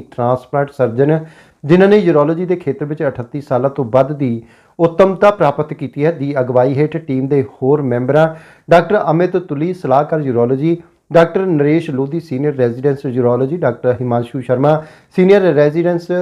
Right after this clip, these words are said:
ਯੂਰੋਲੋਜੀ ਅਤੇ ਡਾਕਟਰ ਕ੍ਰਿਸ਼ਨ ਪਾਲ ਸਿੰਘ, ਸੀਨੀਅਰ ਰੈਜ਼ੀਡੈਂਸ, ਰੈਜ਼ੀਡੈਂਟ ਯੂਰੋਲੋਜੀ ਇਕਾਈ ਹਸਪਤਾਲ ਵਿੱਚ ਕੀਤੀ ਗਈ।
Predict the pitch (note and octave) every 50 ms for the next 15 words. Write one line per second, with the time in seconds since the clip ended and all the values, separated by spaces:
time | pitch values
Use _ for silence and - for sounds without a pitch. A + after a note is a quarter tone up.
0 | F3+ E3 - C3 C3 C3 B2+ C3 C#3 C#3+ D3 E3 E3+ E3+ D#3+ - _ _ _ _
1 | _ _ _ _ _ _ _ _ _ _ _ _ _ _ _ _ _ _ _ -
2 | F3+ F3+ G3 G#3 G3 F#3 F3 E3+ - G3+ F#3+ G3 - F3+ D#3+ D#3+ D#3+ - F#3+ E3
3 | C3+ C3+ C3+ - - D3+ D#3 E3 F3 F3 E3+ - F#3+ F#3+ F#3 F3 - D3 C#3+ D3+
4 | E3 E3+ E3+ F3+ - - C3+ C3+ C3 C3+ D3 D3 D#3 D#3 D#3 D#3 D3+ - - _
5 | _ _ _ _ _ _ - - C3+ C#3+ D3 D3 D#3 E3+ F3 E3+ E3+ E3+ F3 E3+
6 | E3+ D3+ B2+ C3+ C3+ C3 C3 C#3+ C#3+ D#3+ F3+ D#3+ C#3+ - C#3 C3+ D3 C#3 C3 C3+
7 | B2+ B2+ - - C#3+ C#3+ C#3 C#3 C3 - - - C3+ A#2 C3+ B2 C3+ C3+ B2+ A#2+